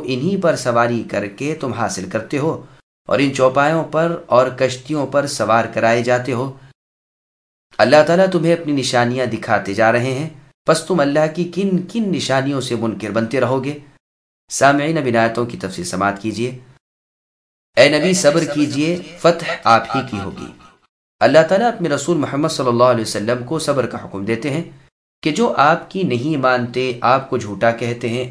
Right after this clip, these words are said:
آپ ان کی ایذاؤں پر صبر و سہار کیجیے۔ ان سب پر فتح و نصرت آپ ہی کو ملے گی۔ انجام کار ہر طرح آپ ہی کے حق میں بہتر رہے گا۔ آپ اور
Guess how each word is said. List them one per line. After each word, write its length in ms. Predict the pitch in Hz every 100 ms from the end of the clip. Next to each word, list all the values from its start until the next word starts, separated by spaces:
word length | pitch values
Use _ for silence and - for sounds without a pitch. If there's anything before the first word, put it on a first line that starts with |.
| -
آپ 240 | 139 175
ان 140 | 156 143
کی 160 | 139 165 123
ایذاؤں 320 | 113 120 120 120
پر 100 | 98
صبر 280 | - 95
و 40 | 90
سہار 320 | - 98 123 123
کیجیے۔ 320 | 139 127 156 165 - _ _ _ -
ان 140 | 135
سب 200 | 131 185 190
پر 140 | 196 202
فتح 280 | 165 127 135
و 80 | 127
نصرت 360 | 107 98 127 135 -
آپ 240 | 104 98
ہی 60 | 95
کو 120 | 113
ملے 220 | 113 117 113
گی۔ 100 | 135 - - _ _
انجام 440 | - 123 123 156 170
کار 260 | - 151 151
ہر 220 | 117 135 135
طرح 320 | 120 123 135 139
آپ 240 | 110 117 - 113
ہی 80 | 110
کے 160 | 127
حق 180 | 113 117
میں 80 | 131
بہتر 320 | 123 123 131
رہے 220 | 123 127
گا۔ 160 | 127 131 - - _ _ _
آپ 420 | 123 143 185 185
اور 100 | 135